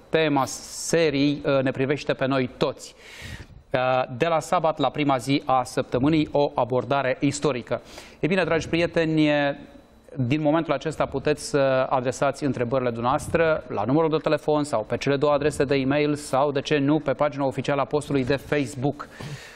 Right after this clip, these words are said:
Rugămintea ar fi să păstrați totuși spiritul lui Hristos, indiferent, uh, din ce parte sunteți,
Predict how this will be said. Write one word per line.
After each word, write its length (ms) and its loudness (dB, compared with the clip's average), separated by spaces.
Rugămintea 400 2
ar 60 0
fi 140 -6
să 180 0
păstrați 540 0
totuși 340 0
spiritul 380 0
lui 120 2
Hristos, 640 -2
indiferent, 840 0
uh, 760 0
din 140 4
ce 160 2
parte 360 -2
sunteți, 580 0